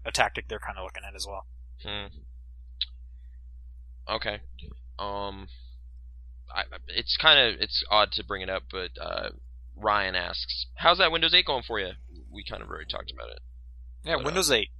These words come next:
Speaker 1: I don't hate it.
Speaker 2: Okay. So game of the week, Windows eight?
Speaker 1: Oh, my game of the w-, well, Windows eight's not a game. Um,
Speaker 2: Oh, okay, okay.
Speaker 1: yeah. I'm gonna,
Speaker 2: Minesweeper
Speaker 1: you know what? I'm
Speaker 2: twenty twelve.
Speaker 1: actually gonna give, I'm actually gonna give my game of the week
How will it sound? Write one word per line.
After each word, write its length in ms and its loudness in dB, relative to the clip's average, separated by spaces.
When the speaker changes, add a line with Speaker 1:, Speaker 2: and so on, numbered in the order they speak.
Speaker 1:
I 100 8
don't 200 4
hate 180 8
it. 120 -6
Speaker 2:
Okay. 320 0
So 160 4
game 200 10
of 60 -2
the 60 4
week, 240 2
Windows 260 4
eight? 180 8
Speaker 1:
Oh, 240 4
my 100 -2
game 260 6
of 60 -2
the 60 0
w-, 160 -8
well, 160 4
Windows 260 6
eight's 160 10
not 100 8
a 60 8
game. 300 0
Um, 100 -2
Speaker 2:
Oh, 360 10
okay, 280 2
okay. 220 -10
Speaker 1:
yeah. 240 0
I'm 220 10
gonna, 160 6
Speaker 2:
Minesweeper 80 -2
Speaker 1:
you 80 6
know 80 10
what? 140 12
I'm 60 10
Speaker 2:
twenty 60 0
twelve. 160 8
Speaker 1:
actually 240 8
gonna 200 4
give, 500 8
I'm 100 6
actually 260 8
gonna 160 2
give 160 8
my 240 12
game 320 8
of 100 0
the 80 2
week 380 2